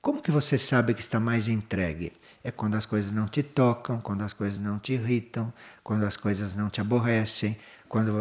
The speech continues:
as coisas não te fazem sofrer. Aí você vê que está realmente entregue. Mas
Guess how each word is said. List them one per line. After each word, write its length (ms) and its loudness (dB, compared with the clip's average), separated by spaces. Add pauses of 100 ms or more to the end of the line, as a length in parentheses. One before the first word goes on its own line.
as 140 -2
coisas 240 0
não 80 0
te 100 -8
fazem 300 0
sofrer. 640 2 (200)
Aí 160 0
você 280 4
vê 160 6
que 60 -4
está 140 2
realmente 540 6
entregue. 640 4 (600)
Mas 720 4